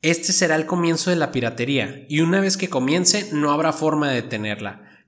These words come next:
Créame, he visto esto suceder con mis propios ojos.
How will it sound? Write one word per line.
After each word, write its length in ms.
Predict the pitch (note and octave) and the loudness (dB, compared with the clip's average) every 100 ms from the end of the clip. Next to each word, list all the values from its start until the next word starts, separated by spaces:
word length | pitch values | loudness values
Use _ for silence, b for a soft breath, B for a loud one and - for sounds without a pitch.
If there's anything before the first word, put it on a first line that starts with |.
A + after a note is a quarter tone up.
| - | -2
Créame, 560 | D#3+ D3+ A#2+ G#2 - - - _ | 2 2 0 -4 -10 -18 -20 _
he 120 | C#3+ | -4
visto 360 | D3 E3+ - D#3+ | 0 0 0 0
esto 220 | D#3 F3+ | 0 -2
suceder 520 | D#3+ D3 C3 A#2+ C3+ | -2 -2 0 0 0
con 120 | - C#3 | 0 0
mis 140 | A2+ | 0
propios 400 | - G#2+ A2+ - | -4 -4 -2 -2
ojos. 560 | G2+ - - - _ | -4 -8 -12 -12 _